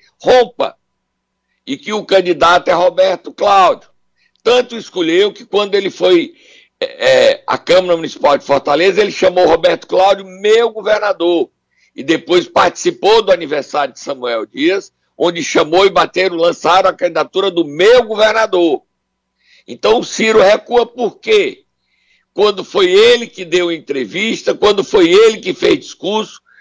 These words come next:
quando foi ele que participou de lançamento de Roberto Cláudio, por que esse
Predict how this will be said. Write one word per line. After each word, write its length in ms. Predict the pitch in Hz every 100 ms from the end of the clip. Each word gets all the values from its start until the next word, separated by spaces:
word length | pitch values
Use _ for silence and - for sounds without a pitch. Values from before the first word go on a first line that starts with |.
| _ -
quando 260 | 233 214
foi 240 | - 196 185
ele 280 | 226 233
que 220 | 196 202 196
participou 680 | - 196 185 - 156 - 196
de 140 | 180
lançamento 880 | 185 175 - 147 156 214 226 - - _ _
de 100 | 160
Roberto 480 | 165 170 165 156 -
Cláudio, 420 | - 196 214 190 _ _ _
por 200 | 226 226
que 120 | -
esse 320 | 247 240 -